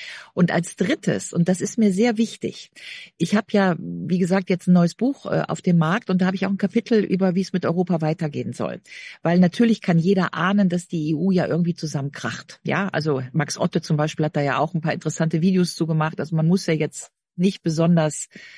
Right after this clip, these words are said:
äh, also da ist ja in diesem System ist ja, das ist ja moros. So. Also müssen wir darüber nachdenken, was wir machen.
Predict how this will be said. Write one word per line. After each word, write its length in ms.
äh, 120
also 240
da 120
ist 320
ja 100
in 100
diesem 180
System 340
ist 180
ja, 120
das 160
ist 100
ja 80
moros. 540
So. 240
Also 180
müssen 280
wir 80
darüber 220
nachdenken, 600
was 240
wir 120
machen. 380